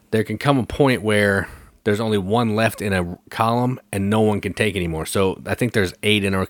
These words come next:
a column. If I'm sitting next to Katie and I take seven of 'em, she can never take any in that row because there has to always be one left in that row. So she doesn't score any points for those, but I'm gonna score a whole pile because I cleared out the row. So we're sharing these meeples kind of. It's kind of a race to get them out into your city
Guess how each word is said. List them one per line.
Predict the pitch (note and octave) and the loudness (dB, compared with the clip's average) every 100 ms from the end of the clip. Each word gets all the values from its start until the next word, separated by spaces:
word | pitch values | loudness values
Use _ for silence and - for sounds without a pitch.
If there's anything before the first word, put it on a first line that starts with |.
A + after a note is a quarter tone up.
| - | -4
a | F#2+ | -6
column. | - G#2 G2 F2 F2+ - - - - - | 0 2 2 0 -4 -10 -20 -20 -20 -8
If | F2+ A#2+ | -2 0
I'm | A#2+ | 2
sitting | C#3 A2+ | 2 2
next | G#2+ G#2 - | 2 -2 -4
to | F2+ | -10
Katie | - C#3 B2 F#2 E2+ | -4 0 2 2 0
and | |
I | G2 | 0
take | - G2 - | -2 -4 -4
seven | - D3+ C#3 F#2+ | -2 2 2 2
of | E2+ | 0
'em, | E2+ G2+ - _ _ _ | -2 -4 -8 _ _ _
she | - - | -8 -4
can | B2+ B2+ | 0 2
never | C3 B2 | 2 2
take | B2 A2 | 0 2
any | A2 | 2
in | G2+ | 2
that | G2 F2+ | 0 -2
row | G2+ G#2+ | 0 0
because | F2+ F#2+ G2+ | 0 -2 -4
there | F2 | -2
has | - - | -2 -2
to | - | -4
always | F#2+ G2+ F2 | -2 0 0
be | F#2+ | -2
one | E2+ F#2+ F#2 | 0 0 0
left | F2+ F2+ - | 0 0 -2
in | E2+ | -2
that | E2 D#2+ | 0 0
row. | F2 D#2 | 0 0
So | - | -2
she | - | -2
doesn't | B2 B2 A2 | 2 2 2
score | A2 | 0
any | F#2+ C#3 | 2 2
points | - G#2+ - | 2 -2 -2
for | |
those, | F#2+ F2+ | -2 -2
but | E2 | -2
I'm | G2+ | 0
gonna | A2 G2 | 0 0
score | G#2 F#2 | 0 0
a | |
whole | E2+ A2+ | 2 2
pile | - C#3 B2+ F#2+ F2 E2+ - _ - | 2 0 2 4 2 -2 -16 _ -10
because | F2+ G#2 | -4 -2
I | F#2+ | -4
cleared | - G#2+ G2 | -2 0 2
out | F2+ | 2
the | E2+ | 0
row. | F2+ D2 | -4 -2
So | - | -2
we're | G#2 | 0
sharing | - C3+ C3+ B2 | 2 4 6 4
these | A2 | 2
meeples | A2+ B2+ B2+ | 2 2 0
kind | - C3 B2 | -2 0 2
of. | A2+ | 0
It's | - | 0
kind | A2 | -2
of | G2+ | 0
a | F#2 | 0
race | G2 G#2 | 0 0
to | - F2 D#2+ | -2 -10 -6
get | - G#2 | -4 -2
them | G2+ | 0
out | G2 | 0
into | F#2 F2 | 0 -2
your | E2+ | -2
city | - A#2+ A2+ G#2+ | 0 2 4 2